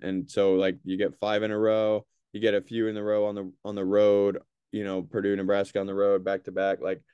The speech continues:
can you keep up that shooting in another team's gym? Um, they've only had, I think, one true, no, two true road games. Of course, they housed Illinois.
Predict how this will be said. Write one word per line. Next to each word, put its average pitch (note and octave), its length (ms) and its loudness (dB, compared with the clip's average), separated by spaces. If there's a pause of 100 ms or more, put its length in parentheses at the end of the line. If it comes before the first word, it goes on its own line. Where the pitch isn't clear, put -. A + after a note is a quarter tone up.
(240)
can A#2+ 200 2
you G#2+ 160 -2
keep B2 260 -4
up A2+ 160 0
that F#2+ 220 0
shooting G#2 480 -4
in G2 80 -4
another G2+ 280 -2
team's G2 400 -10
gym? G2 540 -4 (580)
Um, F2+ 460 -4
they've F#2+ 160 0
only G2 240 -4
had, G2 420 -2
I F2+ 100 -4
think, F#2 200 -8
one G2 240 -2
true, F#2+ 400 0
no, G#2+ 160 0
two A#2 220 -2
true G2+ 200 -4
road F2+ 200 -2
games. F#2 240 -4
Of - 60 -20
course, F#2 180 -4
they - 100 -4
housed F#2 340 -4
Illinois. F2+ 480 -2